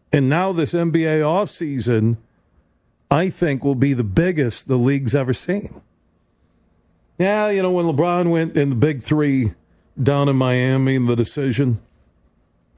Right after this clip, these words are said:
but the trade, instant street cred for the Lakers.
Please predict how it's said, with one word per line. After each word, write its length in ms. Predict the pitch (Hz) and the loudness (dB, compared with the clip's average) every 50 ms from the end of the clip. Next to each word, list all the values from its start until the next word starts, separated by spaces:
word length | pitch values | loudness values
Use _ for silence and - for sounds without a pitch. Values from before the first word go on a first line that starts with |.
| _ - | _ 0
but 200 | 139 156 143 117 | 0 0 0 -2
the 80 | 135 | -4
trade, 640 | 120 - - - 165 165 170 170 147 110 80 73 - - - - - _ _ _ _ _ _ _ _ _ | -4 -4 -4 -2 0 0 2 0 0 -2 -4 -8 -10 -10 -18 -20 -20 _ _ _ _ _ _ _ _ _
instant 680 | - 170 180 190 - - - - 190 185 185 - - | 2 2 2 0 -4 -4 -4 -2 -2 -2 -2 -6 -10
street 440 | - - - - 170 165 160 156 - | -12 -10 -2 0 2 2 2 -2 -4
cred 480 | - - 156 139 120 110 107 98 90 - - _ _ _ _ _ _ _ _ | -2 0 0 2 2 0 0 0 -2 -4 -6 _ _ _ _ _ _ _ _
for 160 | - 131 123 | -2 0 2
the 80 | 113 | 2
Lakers. 680 | 117 117 117 113 110 - - - 64 - - - - - | 2 2 0 0 -2 -4 -8 -14 -14 -12 -12 -14 -14 -16